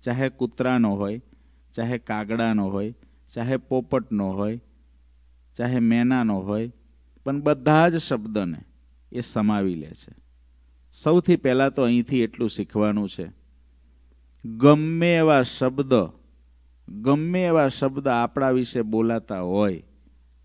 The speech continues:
સ્વામીને અહીં આગળ હમણાં જુદું સમજાવું છે, પણ અત્યારે આ પહેલી કડીમાંથી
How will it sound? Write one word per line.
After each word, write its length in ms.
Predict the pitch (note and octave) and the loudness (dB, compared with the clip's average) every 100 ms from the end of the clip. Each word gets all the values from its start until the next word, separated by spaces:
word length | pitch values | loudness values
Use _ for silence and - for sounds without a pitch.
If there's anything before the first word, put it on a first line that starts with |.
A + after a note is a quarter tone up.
| _ | _
સ્વામીને 500 | - A2 A#2+ C#3 D3 | -6 -2 0 0 0
અહીં 220 | C#3 C3 | 0 0
આગળ 240 | B2 B2+ C3 | -2 -2 -2
હમણાં 280 | B2 C3 G#2+ | -2 -2 -2
જુદું 380 | A2+ A#2+ C#3 | -2 0 -2
સમજાવું 540 | B2 G2 F#2+ F#2+ F#2+ F#2+ | -2 -4 -2 -2 -2 -4
છે, 200 | - C#3 _ _ _ _ _ _ _ _ _ _ _ _ _ _ _ _ | -10 -16 _ _ _ _ _ _ _ _ _ _ _ _ _ _ _ _
પણ 300 | C#3 D3 A2 - _ - | 0 0 0 -6 _ -8
અત્યારે 360 | B2+ - D3 C#3 | -8 -2 0 0
આ 40 | |
પહેલી 440 | A#2+ D3 C#3 E3 E3 | 0 0 2 2 2
કડીમાંથી 800 | - C#3 C3+ A#2 G#2+ - F2 | 0 2 2 2 -2 -4 -14